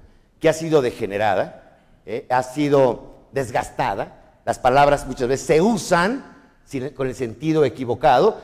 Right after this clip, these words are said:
y, por supuesto, no entendemos la dimensión de la palabra. Esta palabra es optimismo. El optimismo, por favor, escuchen bien, es el máximo forraje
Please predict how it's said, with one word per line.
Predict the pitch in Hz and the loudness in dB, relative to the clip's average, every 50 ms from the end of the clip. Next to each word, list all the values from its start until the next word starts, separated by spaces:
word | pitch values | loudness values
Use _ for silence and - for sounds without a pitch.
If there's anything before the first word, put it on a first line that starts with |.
| - | -10
y, | 123 127 | -10 -6
por | - 208 240 226 - | 2 2 2 4 2
supuesto, | 165 151 - - 160 160 160 160 151 | 0 -6 0 4 4 4 4 2 -2
no | 135 151 | -2 -2
entendemos | 151 151 147 123 120 135 139 147 135 | -2 0 -2 -2 0 0 0 0 0
la | 117 120 117 | 2 2 2
dimensión | 127 226 262 269 226 165 139 131 - - 175 214 220 214 233 254 247 - - - - - - | 2 2 2 2 2 2 0 -2 -4 -2 2 4 4 4 4 4 0 -6 -14 -18 -18 -14 -8
de | 104 107 | -2 -2
la | 117 - | -2 0
palabra. | - 131 135 147 147 - 80 - - - - _ _ _ _ _ | 0 0 2 2 2 0 -4 -12 -20 -20 -20 _ _ _ _ _
Esta | - - - 135 | -10 -6 -4 0
palabra | 170 170 175 175 165 143 143 156 151 - - | 0 4 6 6 6 6 4 2 0 -4 -4
es | 117 143 139 - - | -4 -4 -4 -6 -4
optimismo. | - 113 107 - - - 110 98 98 87 - - _ _ _ _ _ _ _ _ _ _ _ _ _ _ _ _ _ _ _ _ _ _ _ _ _ _ _ _ _ - _ - | -2 -2 -2 -2 -6 -12 -12 -12 -12 -12 -14 -18 _ _ _ _ _ _ _ _ _ _ _ _ _ _ _ _ _ _ _ _ _ _ _ _ _ _ _ _ _ -20 _ -2
El | - 156 170 185 | 2 6 6 6
optimismo, | 226 226 - 233 220 208 220 214 185 185 190 165 | 6 6 4 2 4 6 6 6 6 4 2 2
por | 156 151 117 | 2 2 6
favor, | 135 143 156 170 165 | 6 8 8 8 8
escuchen | 160 160 - 160 151 - 151 143 | 6 4 0 -4 -2 0 0 0
bien, | 139 135 117 120 143 - - - - - - | 2 2 2 2 0 -2 -8 -18 -20 0 4
es | 220 226 220 - | 4 4 6 6
el | 208 180 170 175 | 6 6 6 4
máximo | 180 196 226 269 269 - - - 254 254 240 247 262 240 | 4 4 4 4 4 4 0 -2 0 2 4 4 4 4
forraje | 254 170 170 160 151 156 165 190 202 208 202 - 175 190 202 202 | 4 6 6 8 8 8 8 8 6 6 6 6 6 6 6 6